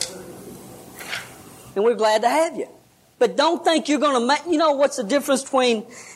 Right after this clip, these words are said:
you know why the top ten money earners are the top ten money earners, top fifteen, probably top twenty-five in this company? You know why? 'Cause they've already been to school. That's the only difference between them and you.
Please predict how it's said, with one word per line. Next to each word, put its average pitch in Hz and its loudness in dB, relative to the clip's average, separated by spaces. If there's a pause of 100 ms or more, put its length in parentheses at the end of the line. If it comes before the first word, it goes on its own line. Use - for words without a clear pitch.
you 262 0
know 294 2
why 294 4
the 226 2
top 269 0
ten 262 0
money 240 4
earners 226 2
are 208 4
the 190 0
top 214 0
ten 202 2
money 196 2
earners, 190 0
top 202 0
fifteen, 202 2
probably 233 2
top 196 0
twenty-five 196 4
in 160 0
this 156 0
company? 123 -6 (460)
You 185 2
know 208 6
why? 226 4 (760)
'Cause 180 4
they've 156 6
already 175 6
been 180 4
to 175 0
school. 127 2 (1700)
That's 208 0
the 190 2
only 277 6
difference 208 2
between 196 4
them 226 4
and 220 4
you. 156 2